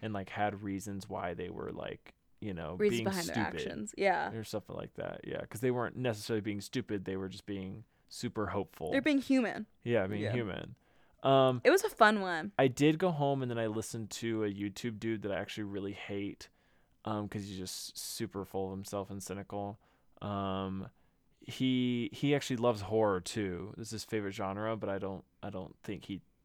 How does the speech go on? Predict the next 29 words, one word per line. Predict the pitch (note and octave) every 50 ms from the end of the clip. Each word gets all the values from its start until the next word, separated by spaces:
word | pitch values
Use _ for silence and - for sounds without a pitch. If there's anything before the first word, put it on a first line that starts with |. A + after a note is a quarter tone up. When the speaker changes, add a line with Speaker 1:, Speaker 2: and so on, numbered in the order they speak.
| _ _ _ _ _ _
Speaker 1:
you | - E2 D#2+
know, | C#2 C#2+ D#2+ D#2+ -
takes | - - G#2+ - - -
horror. | - - G#2+ G2 G2 F#2 F#2 F#2 F#2 F#2+ - _ _ _ _ _ _ - -
I | A#2
think | A#2 C#3+ C#3+
he | C#3 C#3+
takes | B2 C3 A#2+ -
horror | - A#2 A2+ A2 G#2+
too | - - A#2
seriously | G#2 - - G#2 F#2+ F#2+ G2+ G#2 - - A#2+ A#2+ A2+
all | - - - F2+
the | - -
time. | - - F2+ E2+ F#2+ G#2 G#2+
Speaker 2:
You | - F4
have | F4+ G4 G4+ G4 G4
to | -
have | F4+ F4 F4 F4
fun | - - C#4+ C#4+ E4 F4+
with | F#4 F4+ - -
it, | A#3+ A3 -
Speaker 1:
Yeah, | C#3 D3+ C#3+ B2 A#2 A2
Speaker 2:
though. | -
Speaker 1:
and | - C3+
I | C3+ C3
think, | B2+ - D3+ D3+ C#3+ -
and | - D3+ C#3+
he | C3 D#3 E3+
can, | D#3 - - - F3+ F#3+ F3+ D3+ C3 B2 A#2 A2+